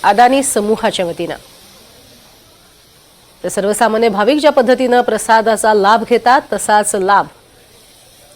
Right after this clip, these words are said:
गौतम अदानी यांनी घेतलेला आहे आणि इथे जिथे महाप्रसाद प्रत्यक्ष बनतो, अशा ठिकाणी स्वतः जात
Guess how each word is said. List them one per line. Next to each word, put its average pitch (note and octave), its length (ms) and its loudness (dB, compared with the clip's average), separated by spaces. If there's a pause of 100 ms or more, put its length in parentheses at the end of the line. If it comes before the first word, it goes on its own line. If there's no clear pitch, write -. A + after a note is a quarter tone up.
(160)
गौतम F#3 260 -6
अदानी G#3+ 260 0
यांनी C4 180 4
घेतलेला B3 320 4
आहे A#3+ 200 2
आणि C#4 240 4
इथे A#3+ 320 0 (840)
जिथे G3 280 -2
महाप्रसाद A3 640 0
प्रत्यक्ष A3+ 480 -2
बनतो, B3+ 360 4
अशा F3 300 0
ठिकाणी G#3 520 -2
स्वतः G3+ 460 -4
जात F#3+ 300 0